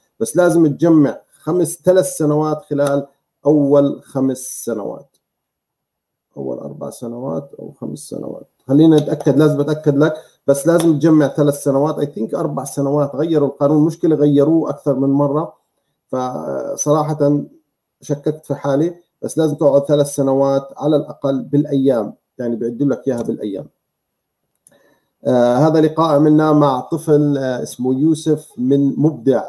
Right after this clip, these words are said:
من، آه، غزة، حيا الله، آه، يوسف الزغول. آه،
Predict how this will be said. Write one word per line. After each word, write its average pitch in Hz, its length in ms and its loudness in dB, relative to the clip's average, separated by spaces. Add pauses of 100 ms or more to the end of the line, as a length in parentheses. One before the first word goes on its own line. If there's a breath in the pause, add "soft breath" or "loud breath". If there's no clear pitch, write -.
(140)
من، 131 440 0
آه، 117 420 -6
غزة، 139 680 0
حيا 127 440 -4
الله، 123 480 -2 (500)
آه، 107 840 0 (800)
يوسف 127 480 -6
الزغول. 110 960 0 (120)
آه، 107 300 2